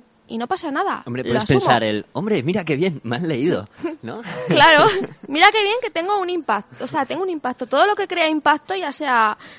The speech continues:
Speaker 1: positivo o negativo, significa que importante es, ¿no? En cierta manera. Entonces, vamos a tomárnoslo, a tomárnoslo por ese lado que,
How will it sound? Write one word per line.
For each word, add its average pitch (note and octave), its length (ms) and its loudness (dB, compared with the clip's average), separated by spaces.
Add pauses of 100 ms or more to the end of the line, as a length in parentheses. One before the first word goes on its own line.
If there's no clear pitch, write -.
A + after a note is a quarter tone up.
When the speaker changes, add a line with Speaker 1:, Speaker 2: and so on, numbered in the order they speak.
Speaker 1:
positivo C4 520 -2
o B3 60 0
negativo, A#3 520 -2 (400)
significa D4 640 -2
que F4+ 80 -4
importante C4+ 840 0
es, A#3+ 120 -8
¿no? C4 180 -6
En D4+ 140 -4
cierta A#3 320 -4
manera. A3 380 -4
Entonces, A#3 440 -8
vamos C#4 220 -4
a D4+ 80 -6
tomárnoslo, A3+ 920 -4 (640)
a C4+ 160 -2
tomárnoslo C4+ 640 2
por A#3+ 160 -2
ese A3+ 240 -10
lado A3+ 380 -4
que, - 640 -12